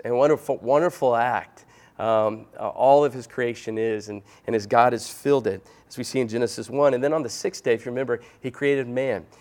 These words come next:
and he created man in his image. And when he was done, he said, "This is very good."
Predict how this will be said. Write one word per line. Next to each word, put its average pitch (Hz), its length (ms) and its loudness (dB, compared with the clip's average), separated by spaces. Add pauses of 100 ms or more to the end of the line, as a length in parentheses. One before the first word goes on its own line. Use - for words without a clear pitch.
(120)
and 127 80 -6
he 123 40 -6
created 135 300 2
man 127 280 0
in 147 80 -2
his 135 220 -4
image. 104 540 -10 (460)
And 110 80 -6
when 120 120 0
he 120 60 -2
was 110 180 -8
done, 123 320 2
he 117 100 -10
said, 107 320 -4
"This 127 380 -4
is 110 240 -14
very 110 580 -4 (420)
good." 98 360 -10